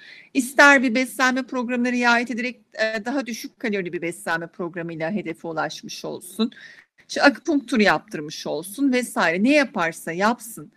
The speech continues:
davranış değişikliği geliştirmediği sürece kilosunu koruması mümkün olmayacak. Bu koruma dönemi kişinin bu zayıflama sürecini içselleştirdiği,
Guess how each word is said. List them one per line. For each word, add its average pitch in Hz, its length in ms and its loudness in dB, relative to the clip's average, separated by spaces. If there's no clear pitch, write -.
davranış 240 580 2
değişikliği 226 640 -6
geliştirmediği 208 840 -4
sürece 208 800 -4
kilosunu 214 600 -2
koruması 226 500 -2
mümkün 247 300 2
olmayacak. 170 840 0
Bu 285 140 -4
koruma 320 360 2
dönemi 190 460 0
kişinin 269 640 2
bu 247 380 -2
zayıflama 247 520 2
sürecini 190 460 0
içselleştirdiği, 196 1400 2